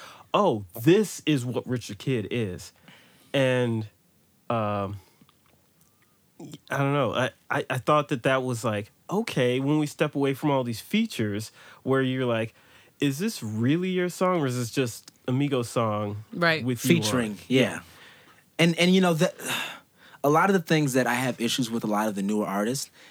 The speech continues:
Speaker 3: is not the beat selection.
Speaker 2: Mm-mm.
Speaker 3: Like, ninety, f-,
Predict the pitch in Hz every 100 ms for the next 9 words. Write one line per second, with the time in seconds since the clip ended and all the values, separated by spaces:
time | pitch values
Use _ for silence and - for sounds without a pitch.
0 | - 131 110 95 - _ _ 120 143 147
1 | 107 120 - 90 82 - 90 - - 202
2 | 170 147 156 _ _ 160 160 131 143 147
3 | 147 147 170 185 180 165 - -